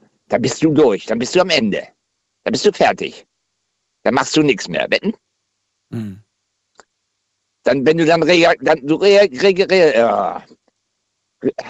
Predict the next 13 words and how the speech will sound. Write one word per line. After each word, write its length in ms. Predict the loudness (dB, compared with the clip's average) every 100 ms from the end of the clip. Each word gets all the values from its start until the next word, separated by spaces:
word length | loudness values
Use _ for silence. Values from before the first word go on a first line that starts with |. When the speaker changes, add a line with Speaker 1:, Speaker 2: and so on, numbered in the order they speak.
| -18 -20 -20 _ _ _ -2
Speaker 1:
Du 100 | 0
gibst 200 | 0 2
auf, 420 | 2 2 -2 -16 _ -6
im 140 | -2
Endeffekt. 600 | 0 0 0 -2 -4 -12 _ _ _ _ _ _ _ _ -2
Wenn 100 | 0
du 80 | 2
nicht 140 | 2
mehr 140 | 2 2
lachen 260 | 0 -4
kannst. 460 | -8 -8 -8 -18 -20 _ _ _ _ _ _ _ _ _ _ _ _ _ _ _ _ _ _ _ _ _ _ _
Oder 200 | 0 2
nicht? 280 | 0 -2 -8